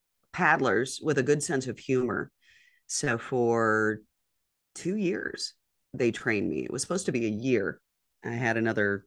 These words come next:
setback with an ankle injury, but, um, two years, and we did it last year. And lo and behold, I made it. <laughs> So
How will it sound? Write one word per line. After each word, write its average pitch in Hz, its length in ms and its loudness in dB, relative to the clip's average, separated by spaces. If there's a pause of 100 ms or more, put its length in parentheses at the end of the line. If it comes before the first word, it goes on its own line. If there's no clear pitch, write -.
(140)
setback 113 500 0
with 104 100 -6
an 107 80 -2
ankle 107 280 -2
injury, 85 440 -6
but, - 200 -8 (260)
um, 107 380 -8 (340)
two 185 140 2
years, 175 420 0 (480)
and 110 100 -2
we 107 80 0
did 123 160 0
it 113 60 -2
last 107 400 -4
year. 110 260 -4 (340)
And 101 600 -8 (760)
lo 185 120 -4
and 254 80 0
behold, 147 360 -2
I 92 80 -4
made 196 300 -2
it. - 280 -12
<laughs> - 40 -4 (420)
So - 420 -2